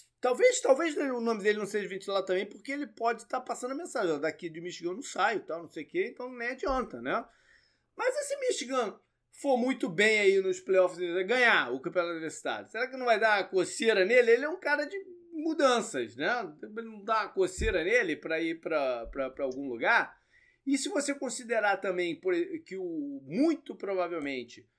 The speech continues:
o Vic Fangio vai ser demitido dos,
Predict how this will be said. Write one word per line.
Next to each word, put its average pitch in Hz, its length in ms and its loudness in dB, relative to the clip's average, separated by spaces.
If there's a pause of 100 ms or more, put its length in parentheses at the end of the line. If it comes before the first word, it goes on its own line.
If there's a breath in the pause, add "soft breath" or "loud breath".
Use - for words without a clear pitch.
(240)
o 190 120 4
Vic 214 320 -4
Fangio 160 420 -4
vai 185 140 2
ser 190 280 0
demitido 175 920 -2 (540)
dos, 113 920 -8